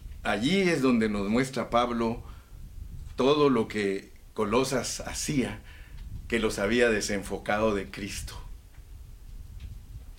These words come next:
Y yo sé que al decirte a ti que todas las cosas que reemplazan a Cristo, apenas te men-, mencioné quizá unas seis,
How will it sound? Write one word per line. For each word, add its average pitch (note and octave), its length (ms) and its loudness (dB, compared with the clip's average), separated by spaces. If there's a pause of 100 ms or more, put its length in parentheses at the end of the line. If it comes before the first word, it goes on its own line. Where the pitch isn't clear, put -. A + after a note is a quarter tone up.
(720)
Y A#2 100 0
yo D#3+ 120 6
sé G#3+ 160 8
que A3 100 4
al E3+ 100 4
decirte F3 360 4
a F3+ 100 4
ti G#3 140 0
que A2+ 140 -4
todas A3+ 420 4
las F#3 180 0
cosas D3 360 4
que A#2+ 100 0
reemplazan C#3+ 540 4
a C3+ 80 4
Cristo, - 300 4
apenas C#3+ 360 4
te C3+ 80 6
men-, G#2+ 420 2
mencioné A2+ 520 2
quizá A#2+ 280 2
unas A2+ 260 2
seis, G#3+ 440 0